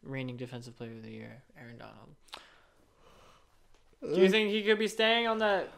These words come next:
Speaker 1: fucking mass fucking wreckage that is the Rams?
Speaker 2: I think he's staying.
Speaker 1: Yeah, me too. I would,
Speaker 2: Yeah.
Speaker 1: I would agree, actually.
Speaker 2: Mm.
Speaker 1: I think he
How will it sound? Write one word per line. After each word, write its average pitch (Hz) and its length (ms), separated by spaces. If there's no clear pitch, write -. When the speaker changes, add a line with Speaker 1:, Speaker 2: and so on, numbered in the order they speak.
Speaker 1:
fucking 156 640
mass 165 840
fucking 135 580
wreckage 147 640
that 135 320
is 147 160
the 143 100
Rams? 139 540
Speaker 2:
I 143 140
think 127 240
he's - 180
staying. 98 340
Speaker 1:
Yeah, 104 160
me 160 140
too. 123 240
I 160 160
would, 113 80
Speaker 2:
Yeah. 110 120
Speaker 1:
I - 40
would 185 80
agree, 123 320
actually. 120 400
Speaker 2:
Mm. 120 260
Speaker 1:
I 143 120
think 139 180
he 123 300